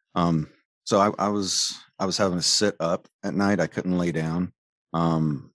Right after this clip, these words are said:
I already have breathing problems in my sleep. I'm already supposed to be on a C pap machine. And even with the C pap machine, I couldn't breathe. So I was having to sleep sitting up in my bed. And after the second night, I was like, "Man, fuck this."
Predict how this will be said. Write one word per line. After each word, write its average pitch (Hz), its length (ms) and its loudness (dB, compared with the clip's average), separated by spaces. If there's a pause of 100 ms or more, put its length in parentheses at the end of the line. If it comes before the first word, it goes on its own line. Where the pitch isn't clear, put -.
I 87 60 -4
already 95 200 2
have 92 240 2
breathing 87 280 0
problems 85 420 0
in 82 60 -2
my 80 100 -2
sleep. 82 440 -4
I'm 78 160 -2
already 82 240 -2
supposed - 320 -6
to 90 60 -6
be 87 60 -2
on 80 140 -4
a 76 140 -6
C 87 180 -4
pap 80 200 -4
machine. 78 580 -4 (380)
And 92 100 4
even 95 200 6
with 90 120 0
the 80 80 -4
C 98 160 0
pap 82 180 0
machine, 85 300 -2
I 82 60 -2
couldn't 82 280 -6
breathe. 80 380 0 (280)
So - 220 -2
I 80 100 4
was 80 160 -2
having 85 220 0
to 78 120 -2
sleep - 500 -2
sitting 95 400 0
up 87 220 -2
in 82 80 -4
my 78 140 -2
bed. 71 360 -6 (400)
And 80 240 0
after 85 220 -4
the 73 80 -6
second 78 300 0
night, 76 180 -2
I 78 40 -2
was 78 120 -6
like, 69 140 -6
"Man, 80 220 -2
fuck 78 340 -4
this." 73 400 -4